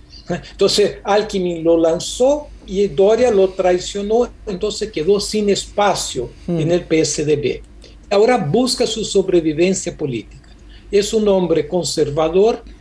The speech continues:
Speaker 1: de la burguesía bra-, aquí paulista, muy, eh, duro en la represión a todo tipo de movimiento social, principalmente los profesores aquí en São Paulo.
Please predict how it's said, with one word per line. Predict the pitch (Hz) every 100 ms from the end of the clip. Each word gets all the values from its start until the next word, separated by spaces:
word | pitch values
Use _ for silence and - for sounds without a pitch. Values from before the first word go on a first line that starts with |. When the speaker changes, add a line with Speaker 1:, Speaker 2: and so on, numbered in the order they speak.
| - - - 139
Speaker 1:
de | 170
la | 165
burguesía | 151 160 151 156 - 190 175
bra-, | 165 170 139 139
aquí | 131 175
paulista, | 147 160 156 190 226 - 240 240 - - - - - -
muy, | 135 156 165 190 269 302 240 175 139 - - -
eh, | 131 123 117 113 120
duro | 247 247 175 151
en | 156 170
la | 160
represión | 175 175 165 147 196 185
a | 151
todo | - 208 196 175
tipo | 202 196 175
de | 160
movimiento | 156 151 147 156 180 175 156
social, | 143 143 - 190 208 214 202 - - -
principalmente | 196 202 - 175 160 175 185 165
los | 139
profesores | - 151 143 139 - 185 175 135
aquí | 139 151
en | 135
São | 139 131 131
Paulo. | - 208 226